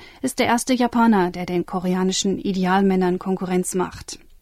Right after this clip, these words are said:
Jetzt bleibt eigentlich nur noch die Frage, wer ist dieser anonyme U-Bahn-Mann wirklich? Geoutet hat sich der junge Mann bislang nicht, aber er hat den Medien eine Nachricht im Internet hinterlassen.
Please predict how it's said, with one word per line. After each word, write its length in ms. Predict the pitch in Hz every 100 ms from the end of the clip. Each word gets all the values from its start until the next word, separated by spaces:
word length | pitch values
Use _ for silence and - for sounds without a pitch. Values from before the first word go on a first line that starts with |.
| _ _ - _ _ - - - -
Jetzt 260 | 240 247 -
bleibt 300 | 220 190 -
eigentlich 320 | 220 208 202
nur 100 | 240
noch 140 | 247
die 120 | - 214
Frage, 420 | - 208 208 214 - - -
wer 260 | 208 254 254
ist 400 | 269 - - -
dieser 360 | 185 185 175
anonyme 500 | 190 190 190 202 196
U-Bahn-Mann 640 | - 185 185 180 190 220 220
wirklich? 640 | 233 - 175 180 - - _ - - _
Geoutet 520 | 170 196 220 294 285
hat 140 | 277 277
sich 160 | 269
der 120 | - 240
junge 200 | 233 233
Mann 200 | 220 214
bislang 340 | - 220 233
nicht, 340 | 185 - - - - -
aber 400 | 185 190 233 269 - -
er 100 | 254
hat 240 | 254 - -
den 160 | 208
Medien 340 | 196 220 226 208
eine 220 | 196 196
Nachricht 460 | 202 196 - 196 226
im 120 | 240
Internet 500 | 254 254 214 175 -
hinterlassen. 720 | 185 185 180 175 - 190 -